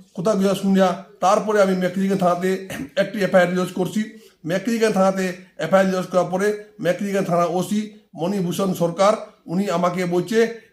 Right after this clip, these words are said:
"এই এফআইআরটি আমরা কুচবিহারে সাইবার ক্রাইমে পাঠাবো, তারপরে তদন্ত হব।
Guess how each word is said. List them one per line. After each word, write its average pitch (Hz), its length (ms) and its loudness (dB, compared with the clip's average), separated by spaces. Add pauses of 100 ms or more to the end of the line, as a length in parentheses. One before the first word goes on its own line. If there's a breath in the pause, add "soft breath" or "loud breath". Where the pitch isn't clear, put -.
"এই 190 100 0
এফআইআরটি 190 400 4
আমরা 196 360 0 (140)
কুচবিহারে 190 720 2 (180 loud breath)
সাইবার 185 360 0
ক্রাইমে 190 640 0
পাঠাবো, 185 520 2 (220)
তারপরে 190 680 0 (160)
তদন্ত 185 300 0
হব। 151 380 0